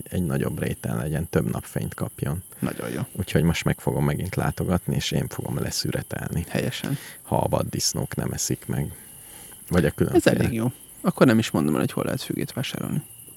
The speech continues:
Speaker 1: Vásárol. Zöldséget, gyümölcsöt.
Speaker 2: Ez
Speaker 1: Béla.
Speaker 2: az. Mint
Speaker 1: Még,
Speaker 2: a,
Speaker 1: még
Speaker 2: mint a,
Speaker 1: tanyasi csirkék.
Speaker 2: mint az amerikaiak.
Speaker 1: Igen. <laughs> Nejlonba bemész, ott nem is értem, miről beszélsz.
Speaker 2: Nem, azért rekeszben adják, rendes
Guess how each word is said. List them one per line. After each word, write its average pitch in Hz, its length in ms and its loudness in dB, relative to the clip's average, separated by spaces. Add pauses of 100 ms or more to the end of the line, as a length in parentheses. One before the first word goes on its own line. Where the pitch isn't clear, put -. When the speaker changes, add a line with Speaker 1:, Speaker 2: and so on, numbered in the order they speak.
(760)
Speaker 1:
Vásárol. - 640 -10 (460)
Zöldséget, 76 840 2
gyümölcsöt. 82 760 6 (220)
Speaker 2:
Ez - 60 2
Speaker 1:
Béla. 90 340 8
Speaker 2:
az. - 80 0 (1200)
Mint - 180 2
Speaker 1:
Még, 90 100 8
Speaker 2:
a, 104 160 8
Speaker 1:
még - 80 2 (140)
Speaker 2:
mint 113 140 8
a, 120 40 10
Speaker 1:
tanyasi 110 360 10
csirkék. 95 460 4
Speaker 2:
mint 87 100 12
az 127 120 12
amerikaiak. - 880 6
Speaker 1:
Igen. 98 360 8 (220)
<laughs> - 140 -18
Nejlonba 87 680 10
bemész, 85 540 8
ott 76 120 -2 (460)
nem 82 180 6
is 82 160 2
értem, 78 480 4
miről 76 300 0
beszélsz. - 420 -2
Speaker 2:
Nem, 117 160 4
azért 110 240 8
rekeszben 113 420 4
adják, 90 440 2
rendes - 440 -4